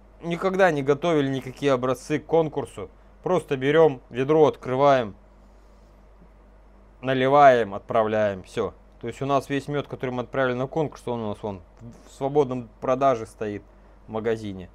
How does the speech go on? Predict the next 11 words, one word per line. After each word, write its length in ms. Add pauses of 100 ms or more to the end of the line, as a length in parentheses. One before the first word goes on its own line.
(1700)
Конечно, 420
кто 180
профессионально 680
участвует 440
в 40
конкурсах, 640
там 260
какие-то 420
есть 220
свои 140
нюансы. 760